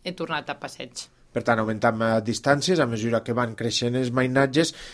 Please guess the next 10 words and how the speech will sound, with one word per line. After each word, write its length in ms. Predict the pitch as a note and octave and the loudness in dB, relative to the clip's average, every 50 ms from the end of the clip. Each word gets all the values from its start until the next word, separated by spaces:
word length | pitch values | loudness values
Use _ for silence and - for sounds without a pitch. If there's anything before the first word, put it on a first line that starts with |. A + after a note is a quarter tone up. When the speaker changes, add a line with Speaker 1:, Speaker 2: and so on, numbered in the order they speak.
| - - _ | -20 -10 _
Speaker 2:
En 340 | - C#3 C#3+ C#3+ D3 C#3+ C#3+ | 0 2 2 2 -2 -4 -2
so 120 | - D3+ | -4 0
que 80 | C3 D3+ | 0 2
tanya 180 | C#3+ D3+ E3+ F#3 | 2 2 0 0
les 60 | F#3 F#3 | -2 -4
inscripcions 420 | F#3 - - F#3+ F#3 - F#3 E3 E3+ | -4 -4 -4 -4 -2 -2 -2 -2 -2
en 80 | E3+ D#3+ | -4 0
tas, 300 | D3 D#3 D3 D3 - - D3+ | 2 4 4 4 2 2 2
eh, 160 | C#3+ C#3 C#3 | 2 2 2
mainatges, 640 | C3+ C#3+ C#3 C3+ C3 B2+ B2 A2 A2+ B2 B2 - | 2 2 2 2 2 2 2 2 2 0 0 0